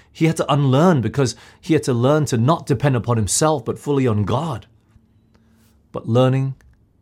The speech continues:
making sure that his trust was fully on Christ and that the patience that only God could give,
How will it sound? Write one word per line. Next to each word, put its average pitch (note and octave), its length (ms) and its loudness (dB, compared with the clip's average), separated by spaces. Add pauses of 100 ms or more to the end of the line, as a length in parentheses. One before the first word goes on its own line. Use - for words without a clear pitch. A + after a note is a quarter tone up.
(220)
making A#2 320 0
sure F2+ 380 -4 (600)
that G2+ 120 -6
his - 200 -6
trust - 680 -10 (500)
was G#2+ 200 -4
fully D3 560 -2
on A2 220 -4
Christ - 680 -10 (640)
and G#2+ 140 -4
that F2+ 100 -6
the G#2+ 60 -6
patience D3 680 -6
that A2 120 -4
only A#2+ 180 -2
God A2 280 -2
could G2 160 -6
give, D#2+ 380 -10